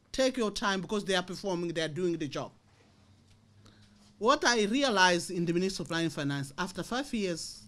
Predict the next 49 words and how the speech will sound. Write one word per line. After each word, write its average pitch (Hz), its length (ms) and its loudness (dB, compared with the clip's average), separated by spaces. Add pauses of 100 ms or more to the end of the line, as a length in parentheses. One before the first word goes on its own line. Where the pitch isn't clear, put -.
as 151 140 -8
a 156 80 -4
Minister 175 260 -6
of 139 40 -10
Planning 151 180 -6
and 135 80 -8
Finance, 127 400 -10 (480)
I 160 120 -2
left 208 220 -2
the 220 80 -2
Ministry 208 240 -2
of - 40 -10
Fi-, 190 440 -8
uh, 160 60 -10
Planning 175 240 -4
and 170 80 -4
Finance 156 280 -4
with 139 200 -4
those 196 260 0
rising 170 380 -4
stars. 143 400 -6 (360)
I 160 120 -6
went 202 280 0
to 214 60 -4
my 196 180 -2
office 196 380 -4
as 147 140 -6
a 165 60 -8
Prime 190 240 -4
Minister, 151 400 -4 (500)
and 170 240 0
one 240 260 4
day 190 280 4
when 190 240 0
I 180 100 2
went 208 320 0
to 240 100 0
visit 160 400 -4
the 147 80 -4
Ministry 156 320 -4
of 135 100 -12
Planning 143 280 -6
and 131 80 -8
Finance, 123 540 -12 (440)
I 170 140 -2
realized 165 760 -4
that 156 220 -4
ninety-eight 277 1200 0
percent 180 460 -2